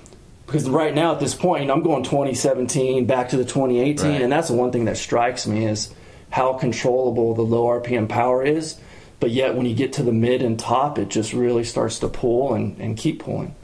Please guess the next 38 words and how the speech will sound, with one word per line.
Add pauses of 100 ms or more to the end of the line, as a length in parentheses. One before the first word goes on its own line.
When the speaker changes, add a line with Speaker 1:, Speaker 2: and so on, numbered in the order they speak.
Speaker 2:
Um,
yeah,
that's
kind
of
what
the
seventeen
did
too.
I,
I
know
it
had
good
low
end
to
mid,
but
it
kind
of
fell
off (180)
a
little
bit
on
top
in
the
over
rev.
And
I
know,